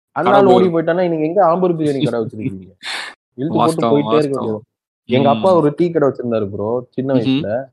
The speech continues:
Speaker 1: அதுல
Speaker 2: ம்ஹும்.
Speaker 1: ஆக்டர், ஆக்டர் நெப்போலியன் இருக்காரு பாத்தீங்களா?
Speaker 2: ஆமாமா.
Speaker 1: ரிதம் பாஸ்ன்னு எங்க அப்பாக்கு பக்கத்து கடையில வச்சிருந்தாங்க.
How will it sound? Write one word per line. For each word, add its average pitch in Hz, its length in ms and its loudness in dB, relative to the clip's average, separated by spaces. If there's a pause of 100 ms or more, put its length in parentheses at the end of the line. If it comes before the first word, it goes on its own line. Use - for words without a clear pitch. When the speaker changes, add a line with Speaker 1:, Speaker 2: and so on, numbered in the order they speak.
Speaker 1:
அதுல 135 360 4
Speaker 2:
ம்ஹும். 117 60 0
Speaker 1:
ஆக்டர், 127 420 -2
ஆக்டர் 127 360 -6
நெப்போலியன் 156 440 0
இருக்காரு 123 320 -6
பாத்தீங்களா? 123 360 -10 (180)
Speaker 2:
ஆமாமா. 156 640 0 (840)
Speaker 1:
ரிதம் 160 360 2
பாஸ்ன்னு 151 300 0
எங்க 151 200 0
அப்பாக்கு 151 320 -2
பக்கத்து 151 280 -2
கடையில 127 360 -2
வச்சிருந்தாங்க. 98 320 -10